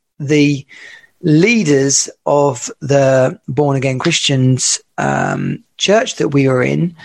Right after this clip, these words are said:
saying, "Oh, well, there's no way I would ever say to my partner,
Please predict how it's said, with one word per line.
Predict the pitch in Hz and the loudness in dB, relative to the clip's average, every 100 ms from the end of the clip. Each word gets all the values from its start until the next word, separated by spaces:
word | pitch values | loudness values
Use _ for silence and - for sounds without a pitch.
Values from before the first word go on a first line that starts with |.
| - - - _ | -18 -18 -20 _
saying, | - - 190 180 175 160 - - _ - | -2 0 2 2 0 -2 -8 -20 _ -2
"Oh, | 151 | 0
well, | 139 139 131 107 _ _ | 2 2 2 -2 _ _
there's | - 139 | -2 0
no | 147 143 | 2 2
way | 160 147 | 2 0
I | 131 | 0
would | 143 | 0
ever | 160 | 0
say | 147 131 127 | 0 0 -2
to | 131 | 0
my | 139 151 | 0 -2
partner, | 139 127 131 117 | 0 -2 -2 -6